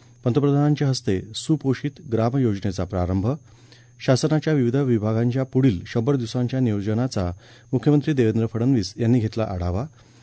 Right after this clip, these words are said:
स्वामित्व योजनेअंतर्गत पंतप्रधान नरेंद्र मोदी यांच्या हस्ते उद्या देशभरातील पन्नास लाखांहून अधिक घरमालकांना मालमत्ता कार्डचं वितरण. नागपूर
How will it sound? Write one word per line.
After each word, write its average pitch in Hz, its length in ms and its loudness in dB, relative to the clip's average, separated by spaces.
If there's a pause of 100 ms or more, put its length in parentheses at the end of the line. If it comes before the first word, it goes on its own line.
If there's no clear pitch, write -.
(220)
स्वामित्व 147 500 2 (220)
योजनेअंतर्गत 113 680 2
पंतप्रधान 127 640 0
नरेंद्र 110 280 0
मोदी 104 200 -2
यांच्या 117 260 -2
हस्ते 107 300 -2 (400)
उद्या 139 140 4
देशभरातील 131 520 0
पन्नास 113 380 -2
लाखांहून 127 760 -2
अधिक 117 260 2
घरमालकांना 104 640 -2 (360)
मालमत्ता 135 400 0
कार्डचं 117 360 -4
वितरण. 101 380 -4 (380)
नागपूर 139 300 2